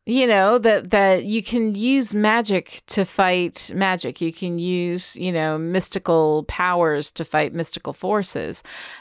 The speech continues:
Um, but that when you, when you bring those into, you know, everyday experiences or whatever, it's gonna throw something off. That, like, the idea that you just can't,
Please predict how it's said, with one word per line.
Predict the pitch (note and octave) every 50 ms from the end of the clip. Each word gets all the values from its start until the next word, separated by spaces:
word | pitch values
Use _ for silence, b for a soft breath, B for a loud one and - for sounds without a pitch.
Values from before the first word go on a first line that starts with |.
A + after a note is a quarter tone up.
| B
Um, | - - F#3+ F#3+ G3 G3 F#3+ F#3+ F#3+ F#3 F#3 F3 F#3+ -
but | G3 F#3+ F#3 D#3 -
that | - G3+ F#3+ F#3 F3+ F3+ E3+ - E3+
when | F#3 F#3 F#3
you, | F#3 F3+ F3+ F3+ F3+ F3+ F3+ F3 F3 F3 F3 F3 E3+ - - -
when | - F3 G3 F#3+ F#3
you | F3+ F#3
bring | E3+ - G3 F#3+ F#3+ F#3+ F#3 E3+
those | F3 E3+ E3+ F3 F3+ F3 E3
into, | C#3 E2+ - E3 E3 E3 - - - F3+ D#3+ D#3 D#3+ D#3 D#3 D#3 D3+ D3+ D3+ C#3 C3+ C3 - -
you | - D3 F#3+ F3
know, | E3+ E3 D3+
everyday | - - F#3+ D#3+ E3+ F3 E3 F3 E3 F3 E3+ E3+ D#3 C#3+ C#3+ C#3+ D3+ E3+ _ _ _ _ _ _ _ _ -
experiences | F3 - - - - F3+ - - D3+ D3 D#3 - - D3+ C#3+
or | D#3
whatever, | D#3+ E3+ F3 F3+ -
it's | F#3 F#3 -
gonna | - F#3+ F3+
throw | - - - F3+ E3
something | D#3 - D3+ C#3 - C#3 C#3
off. | E3+ A#3 A3+ -
That, | D#3+ A#2
like, | C3+ F3+ F3 - _ _ -
the | F3 F3+ F3+
idea | F3 F3 E3+ E3+ D#3+ E3+ E3 D#3+
that | D#3
you | D#3 D#3 E3 D#3+
just | D3 - E3 D#3 - -
can't, | - - F3 E3 D3+ D3+ D3+ C#3+ - - -